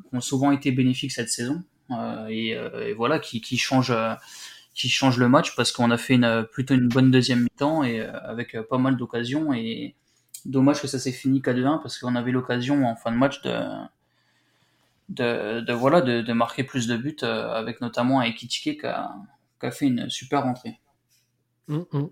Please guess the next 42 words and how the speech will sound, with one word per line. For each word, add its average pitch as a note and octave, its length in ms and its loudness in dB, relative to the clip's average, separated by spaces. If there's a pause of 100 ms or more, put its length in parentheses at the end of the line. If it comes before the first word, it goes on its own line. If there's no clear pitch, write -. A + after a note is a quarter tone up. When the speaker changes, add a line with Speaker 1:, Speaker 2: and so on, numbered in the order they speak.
(120)
Speaker 2:
c'est D3 100 0
vrai. A#2 200 2 (460)
Euh, C3+ 220 8
tu C#3+ 160 0
parlais G3 240 4
des D#3+ 100 2
changements, E3+ 460 2
mais C3+ 420 4
avant C#3 240 2
de, C3+ 160 2
de C3+ 120 2
parler D3 260 0
de C3+ 160 2
ces - 140 -4
changements-là, C3+ 440 -2
je D#3+ 80 -2
voulais C3+ 160 2
revenir D3 320 0
quand D3+ 140 0
même, C#3+ 80 2
euh, C3 200 2
avec C#3+ 200 2
vous E3 120 -2
sur C#3 140 -2
la B2+ 120 4
compo. A#3+ 400 0 (340)
Et D3 60 0
au C#3 40 6
final, G3 400 4
est-ce E3+ 140 2
que A3 100 2
ces F3 160 -2
changements, F3 380 2
ils F#3 80 4
n'ont D3 140 2
pas E3 100 4
été D#3 160 0
provoqués D#3 400 0
par D3 180 -2
cette, - 200 -6
euh, C3 100 0
composition, C#3 640 0